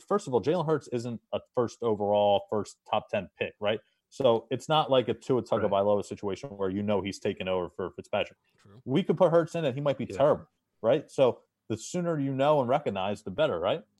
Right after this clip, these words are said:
Speaker 3: That's true.
Speaker 2: Yeah.
Speaker 3: That's
Speaker 2: Which
Speaker 3: a very good point.
Speaker 2: Which I, by the way, think Tua has the best situation of any rookie drafted. Uh, he has the best situation sitting on the bench and watching Ryan Fitzpatrick. I've mentioned it before,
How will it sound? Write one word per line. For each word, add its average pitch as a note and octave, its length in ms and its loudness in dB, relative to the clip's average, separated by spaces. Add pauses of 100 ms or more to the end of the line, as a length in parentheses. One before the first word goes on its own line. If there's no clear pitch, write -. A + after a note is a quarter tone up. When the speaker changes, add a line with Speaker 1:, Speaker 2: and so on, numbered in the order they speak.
(100)
Speaker 3:
That's - 300 -10
true. E3+ 380 -4
Speaker 2:
Yeah. G2+ 40 -4 (680)
Speaker 3:
That's A#2+ 160 -4
Speaker 2:
Which B2+ 120 4
Speaker 3:
a B2 60 0
very B2+ 180 2
good G#2+ 200 -6
point. C#3+ 280 -8 (760)
Speaker 2:
Which B2+ 280 0
I, B2+ 200 8
by B2+ 180 6
the A#2+ 100 4
way, A2+ 200 6
think A2+ 320 0
Tua A2 320 4
has G#2 220 0
the G2+ 80 -6
best G2 240 0
situation G2 720 -2
of G2+ 200 -6
any F#2+ 240 -4
rookie F#2 380 -4
drafted. F#2 580 -6 (300)
Uh, F#2 220 0
he G#2+ 120 -2
has F#2 140 -2
the F#2 80 -10
best G2+ 200 0
situation G2 440 -4
sitting G2 300 -2
on F#2 100 -2
the F2 80 -4
bench F#2 300 -4
and F#2 100 -6
watching F2+ 260 -4
Ryan F2+ 260 -4
Fitzpatrick. - 680 -6
I've F#2 200 -2
mentioned G2+ 360 -2
it G2 100 -4
before, G2 580 0